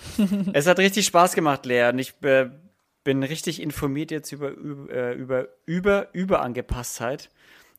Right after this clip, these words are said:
Speaker 2: und, äh, glaub, das ist ein wichtiges Thema.
Speaker 1: Auf
Speaker 2: Und
Speaker 1: jeden
Speaker 2: ich glaub,
Speaker 1: Fall.
Speaker 2: äh, grad wenn du auch meintest, das ist in Deutschland sehr, sehr gang und gäbe,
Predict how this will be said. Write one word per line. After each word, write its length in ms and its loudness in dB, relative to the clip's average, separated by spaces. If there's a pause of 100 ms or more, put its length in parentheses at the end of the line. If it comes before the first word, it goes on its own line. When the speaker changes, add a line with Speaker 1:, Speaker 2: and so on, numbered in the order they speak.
Speaker 2:
und, 280 -4
äh, 280 -2
glaub, 220 -4
das 160 -10
ist 120 -12
ein 100 -10
wichtiges 340 -12
Thema. 380 -12 (560)
Speaker 1:
Auf 200 2
Speaker 2:
Und 60 -10
Speaker 1:
jeden 140 -2
Speaker 2:
ich 60 -6
glaub, 120 -2
Speaker 1:
Fall. 260 -4
Speaker 2:
äh, 40 -6
grad 320 -4
wenn 140 0
du 80 2
auch 100 2
meintest, 400 -4
das 100 -10
ist 100 -18
in 80 -10
Deutschland 460 -8
sehr, 480 -8
sehr 220 -10
gang 220 -8
und 160 -12
gäbe, 420 -4